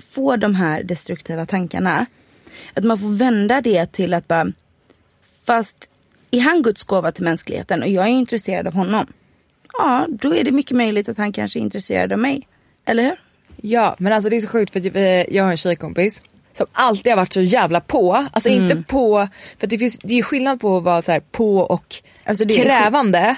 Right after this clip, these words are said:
Speaker 1: Ja.
Speaker 2: än att bara vara så här
Speaker 1: Rak typ.
Speaker 2: rak och ärlig. Och hon har alltid med alla sina relationer, alltså hon blir tillsammans med folk så.
Speaker 1: Ja.
Speaker 2: Och hon har alltid med sina relationer bara så här, eh, hej, alltså vet du vad, fan jag tycker verkligen om dig, du är asoft,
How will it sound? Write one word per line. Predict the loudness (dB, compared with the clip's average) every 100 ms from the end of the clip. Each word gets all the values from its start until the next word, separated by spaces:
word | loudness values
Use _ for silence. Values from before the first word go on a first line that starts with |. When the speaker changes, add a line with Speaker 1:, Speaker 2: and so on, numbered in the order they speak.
| 0
Speaker 1:
Ja. | 0 2 2
Speaker 2:
än | 2 2
att |
bara | 4 4
vara | 4
så | 2
här | 2 4 2
Speaker 1:
Rak | 0 0 0 -4
typ. | -12 -16 -18 -4
Speaker 2:
rak | 2 2 2 2
och | 2
ärlig. | 4 4 2 -2 -6
Och | -2
hon | 2 2 0 0
har | 0 0
alltid | 0 -2 0 0
med | 0
alla |
sina | 0 0
relationer, | 0 0 0 0 0
alltså | 2
hon | 2
blir | 0
tillsammans | 0 -2 -2
med |
folk | -8 -10 -14 _ _ _ -10 -6
så. | -2 -2 -2 -12 -4
Speaker 1:
Ja. | 0 0 -2
Speaker 2:
Och | -4 -4
hon | 0
har | 0 0
alltid | 0
med | 0
sina | 2 2
relationer | 2 2 0 0
bara | -2
så | 0
här, | -2 -2 _
eh, | -2 0 2 0
hej, | 0 2 2 -2
alltså | -2 0 2 2 0
vet | -2
du |
vad, | 0 2 0 0
fan | 0 0 0
jag | -2
tycker | -2 -4
verkligen | -2
om | -2
dig, | -4 -4
du |
är | -2 -2
asoft, | -2 -6